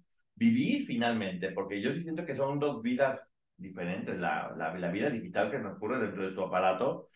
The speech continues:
y tu vida acá afuera. Entonces, entre más tiempo le vas dedicando a, a tu vida dentro del ce-, del teléfono, menos vida tienes por fuera. Es como que sí tienes dos bolsas y tienes que decidir cuánto líquido le vas a echar a cada una para equilibrar.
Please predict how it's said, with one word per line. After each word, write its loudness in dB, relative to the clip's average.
y -8
tu -2
vida 6
acá -2
afuera. 2
Entonces, -2
entre 0
más 4
tiempo 0
le 2
vas 4
dedicando 0
a, 0
a -6
tu -8
vida 2
dentro -2
del -6
ce-, -10
del -4
teléfono, -6
menos 2
vida 0
tienes -4
por -8
fuera. -6
Es -4
como 2
que 2
sí -4
tienes 0
dos 2
bolsas 4
y -8
tienes -2
que 0
decidir -4
cuánto 2
líquido 2
le 2
vas 4
a -8
echar 2
a 2
cada 6
una 0
para 0
equilibrar. -2